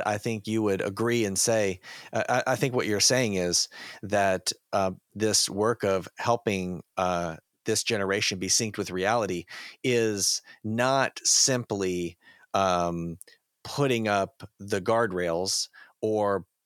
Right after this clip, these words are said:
blocking out what those messages are, but helping the, the next generation or, or helping young Christians today to think carefully about them,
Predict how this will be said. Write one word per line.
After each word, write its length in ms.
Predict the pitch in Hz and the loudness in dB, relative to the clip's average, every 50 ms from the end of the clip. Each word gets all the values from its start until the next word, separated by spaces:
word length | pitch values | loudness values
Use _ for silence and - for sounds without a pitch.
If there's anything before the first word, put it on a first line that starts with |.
| _ _ _ | _ _ _
blocking 640 | 107 98 101 110 107 117 127 - - 131 113 101 101 - - | -6 -2 0 2 2 2 0 0 -2 -4 -2 -2 -4 -2 -2
out 480 | 104 104 107 98 85 - - - - - _ _ _ _ _ _ | 0 0 2 0 -2 -2 -4 -6 -8 -8 _ _ _ _ _ _
what 460 | - 101 107 104 104 - - - - - | -4 0 2 2 2 0 -2 -8 -14 -14
those 640 | - 98 101 107 101 98 95 95 92 85 - - - - - _ | -10 -4 -2 0 0 0 0 0 0 -2 -2 -2 -2 -4 -8 _
messages 680 | 101 101 107 113 113 - 110 95 - 98 92 87 - - - | -4 -2 0 2 2 0 0 0 0 0 0 0 -2 0 0
are, 460 | 101 107 107 95 87 82 82 85 92 - - - - - | 2 2 4 2 2 2 -2 -4 -8 -14 -20 -20 -16 -4
but 360 | 98 101 107 101 98 92 - | 0 2 4 4 2 2 -2
helping 540 | - - - 123 127 127 - 139 127 117 101 | -4 -2 0 0 0 2 0 0 0 0 0
the, 120 | 101 92 87 - _ - | -2 -4 -6 -10 _ -12
the 180 | - 95 104 104 | -4 -4 -2 0
next 300 | 101 107 107 110 - - | 2 0 2 2 0 0
generation 600 | - 113 104 101 98 98 98 110 - - 127 107 | 0 0 0 2 2 2 2 2 2 2 2 2
or, 200 | 92 90 90 - - | 2 0 0 0 0
or 160 | 101 98 90 | 0 0 0
helping 560 | 90 117 110 113 - - 113 107 104 101 95 - - - - - | 2 0 0 0 2 2 0 0 0 -2 -6 -10 -16 -18 -12 -4
young 260 | - 107 107 107 107 | 0 0 0 0 0
Christians 440 | - 120 110 - - 113 107 98 - | 0 0 0 2 0 0 0 0 0
today 540 | - - 95 85 95 98 98 98 104 101 98 - - - - _ - | 0 0 0 2 2 2 2 2 0 0 -4 -8 -14 -18 -18 _ 0
to 180 | - - 107 90 | 0 2 2 0
think 540 | - - - - 143 143 143 131 - - - | -2 -6 -2 0 2 2 2 0 -4 -10 -8
carefully 520 | - - 117 98 92 - - 90 90 82 82 | -4 -2 0 0 0 0 -2 -2 -2 -2 -2
about 320 | - - 82 80 - - | -2 -2 -2 -2 -4 -4
them, 240 | 85 73 73 82 | -6 -6 -8 -10